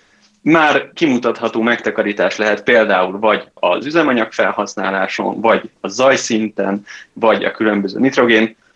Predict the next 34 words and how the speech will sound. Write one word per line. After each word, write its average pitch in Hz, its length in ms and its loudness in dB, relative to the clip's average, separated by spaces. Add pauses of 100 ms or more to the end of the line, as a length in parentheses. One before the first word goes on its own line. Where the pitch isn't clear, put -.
oxid 110 340 0
kibocsátáson, 104 920 0
vagy 107 180 2
a 98 60 4
széndioxid 113 680 2
kibocsátáson 98 800 0
mérni, 135 380 2 (280)
és - 80 -12
ugye 117 180 4
ezek 127 240 2
azok 110 220 0
az 110 100 2
igazán 110 400 0
fontos 104 580 -2
indikátorok, 107 800 2
amik 107 260 0
az 104 100 0
egész 107 360 2
piacot 104 460 0
jelenleg 95 500 2 (340)
mozgatják, 110 720 0
hogy 113 120 2
azért 107 320 0 (240)
lehet, 131 320 2
hogy 120 140 -2
ez 110 120 4
most 110 220 -4
nem 110 300 0
a 110 80 -10
következő 107 460 0
pár 107 240 2
évben 101 340 0
fog 95 240 -8
betörni, 117 680 0